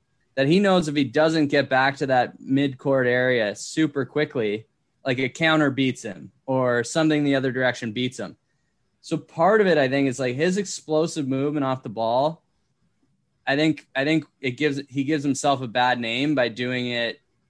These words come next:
on purpose at times. But that, but then, like,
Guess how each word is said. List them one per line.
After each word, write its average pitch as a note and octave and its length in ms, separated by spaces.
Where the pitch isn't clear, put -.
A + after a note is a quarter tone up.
on A#2+ 220
purpose C3+ 400
at D3+ 120
times. D#3+ 520
But C#3+ 160
that, C#3 220
but C#3 140
then, D3 160
like, C3+ 220